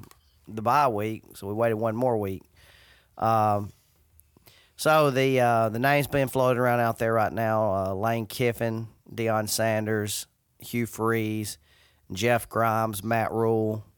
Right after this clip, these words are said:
I guess those are really the top six names you're hearing most. Um, we're gonna go around the room here.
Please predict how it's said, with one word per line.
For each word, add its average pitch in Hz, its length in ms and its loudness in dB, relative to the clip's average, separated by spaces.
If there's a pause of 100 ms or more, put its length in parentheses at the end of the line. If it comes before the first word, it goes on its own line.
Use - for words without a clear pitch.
(180)
I 104 100 -6
guess 104 200 -6
those 104 240 -4
are 104 60 -4
really 104 180 -4
the 90 60 -10
top 92 280 -4
six - 300 -6
names 101 260 -6
you're 98 100 -10
hearing 101 300 -6
most. 98 420 -4 (680)
Um, 101 500 -2 (420)
we're 131 120 0
gonna 135 120 0
go 139 80 4
around 139 300 2
the 131 60 -2
room 127 300 2
here. 117 300 0